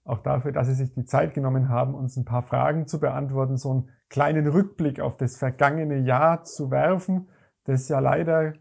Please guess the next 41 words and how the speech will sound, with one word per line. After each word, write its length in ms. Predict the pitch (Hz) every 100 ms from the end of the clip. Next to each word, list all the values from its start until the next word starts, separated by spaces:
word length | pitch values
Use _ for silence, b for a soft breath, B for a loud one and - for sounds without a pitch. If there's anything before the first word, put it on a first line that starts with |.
| _
genauso 400 | 139 135 165 180
verrückt 520 | 180 165 156 180 -
war 200 | 170 147
wie 80 | 165
das 260 | 127 202 202
Jahr 160 | 160
davor, 500 | 151 147 131 160 180
zweitausendzwanzig. 1000 | 180 147 143 147 139 143 143 160 170 180 b b b b _
Ich 60 |
denke, 200 | - 135
wir 100 | 135
hatten 160 | 143 139
alle 180 | 135 147
gehofft, 360 | 143 151 156 135
dass 100 | 131
sich 120 | 127
die 100 | 131
Situation 720 | 139 131 131 - 139 147 165
ein 100 | 135
bisschen 420 | 165 156 - 139
beruhigt. 520 | 131 131 180 226 - _ _ _ _ _
Hat 240 | 127 139
leider 260 | 139 139 139
nicht 240 | 143 151
so 180 | - 147
gut 240 | 139 170 -
geklappt. 500 | 147 143 156 - - B B B B
Aber 600 | 127 139 139 143 143 - -
damit 320 | - 139 135
sind 140 | 185
wir 160 | 170 143
eigentlich 360 | 143 180 170 135
schon 200 | 156 135
beim 180 | 131
Thema. 540 | 131 170 151 123 160 - b b _ -
Denn 300 | 131 131 131
ganz 260 | 143 135 -
kurz 320 | 170 160 -
wollen 140 | 139
wir 60 | 135
einen 340 | 131 131 -